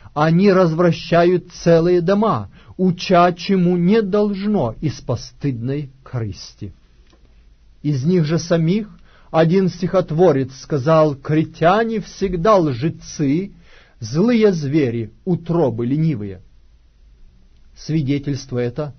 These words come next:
справедливо. По этой причине обличай их строго, дабы они были здравы в вере, не внимая иудейским басням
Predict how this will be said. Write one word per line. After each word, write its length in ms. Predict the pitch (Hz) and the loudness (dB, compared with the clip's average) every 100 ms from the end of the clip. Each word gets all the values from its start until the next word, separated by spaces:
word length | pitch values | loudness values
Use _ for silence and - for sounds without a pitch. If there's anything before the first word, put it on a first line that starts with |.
| - | -20
справедливо. 840 | - - - 143 147 131 107 95 87 - _ _ _ _ _ _ _ - - | -20 -14 -6 -4 -2 -4 -8 -10 -16 -20 _ _ _ _ _ _ _ -20 -4
По 80 | |
этой 380 | 190 190 185 190 | -2 2 2 2
причине 640 | 180 185 - 190 196 202 202 | 2 -2 -2 -2 0 -2 -2
обличай 720 | 170 143 143 131 - 143 143 | -2 0 -2 -4 -4 0 0
их 340 | 170 202 190 175 | 0 -2 -4 -4
строго, 600 | - - - 349 120 117 | -14 -4 0 0 0 -4
дабы 300 | 123 127 139 | -4 -2 -4
они 300 | 139 147 170 | -2 -2 0
были 360 | 131 151 143 135 | 0 0 0 -4
здравы 720 | 123 107 123 143 143 147 165 | -8 -8 -4 0 0 -2 -6
в 100 | 156 | -8
вере, 440 | 117 123 135 104 87 - - - - - - | -8 -4 -2 -4 -10 -20 -20 -20 -20 -20 -10
не 240 | 127 196 247 | -2 0 0
внимая 560 | 202 220 208 185 143 | 0 0 0 0 0
иудейским 880 | 147 160 160 131 160 139 - 156 123 | -2 -2 -2 0 0 0 -4 -8 -6
басням 600 | 127 139 131 - 165 175 | -4 -4 -6 -8 -8 -8